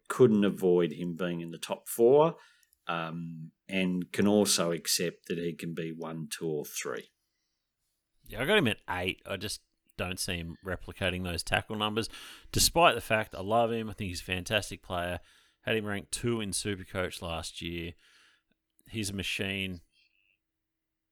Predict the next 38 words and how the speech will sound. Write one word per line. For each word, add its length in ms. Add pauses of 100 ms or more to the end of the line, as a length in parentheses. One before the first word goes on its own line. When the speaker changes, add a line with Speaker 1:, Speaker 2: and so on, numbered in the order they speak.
(160)
Speaker 2:
I 140 (480)
just, 180
Speaker 1:
Hmm. 200 (520)
Speaker 2:
I 80
just 140
don't 160
see 120
those 140
tackles 360
backing 360
up, 180
which 140
is 80
gonna 220
drop 320
you 60
from 200
a 80
hundred 200
and 120
seventeen 680 (640)
back 220
slightly. 460
But 240 (200)
I, 260
I 40
don't 160
have 180
a 40
qualm 520 (920)
with 140
him 140
where 180
he 80
Speaker 1:
Yeah. 100
Speaker 2:
got 100
him. 120 (1160)
Speaker 1:
Yeah, 200